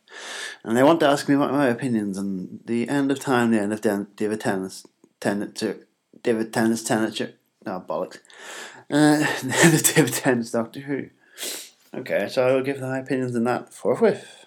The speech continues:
Okay, first point of call is the Cactus People. Who were they? Why were they there? Yep, they were there to advance the plot. That's about it. They were there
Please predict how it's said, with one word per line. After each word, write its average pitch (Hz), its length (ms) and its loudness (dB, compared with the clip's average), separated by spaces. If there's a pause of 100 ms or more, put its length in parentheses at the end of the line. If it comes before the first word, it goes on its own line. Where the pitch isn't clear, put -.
(880)
Okay, 110 800 6
first 131 320 2
point 139 160 4
of 139 60 0
call 165 260 6
is 170 160 6
the - 60 -2
Cactus 117 440 0
People. 87 440 -2
Who 104 180 -6
were 110 180 0
they? 120 200 4
Why 110 160 4
were 110 100 4
they 107 80 2
there? 110 300 4
Yep, 117 280 0
they 120 120 4
were 107 100 4
there 120 160 2
to 98 160 -2
advance 101 400 0
the 156 120 -2
plot. 110 300 0
That's 80 240 -6
about 92 280 -2
it. 127 180 0
They 95 100 0
were 90 80 -2
there 92 220 -2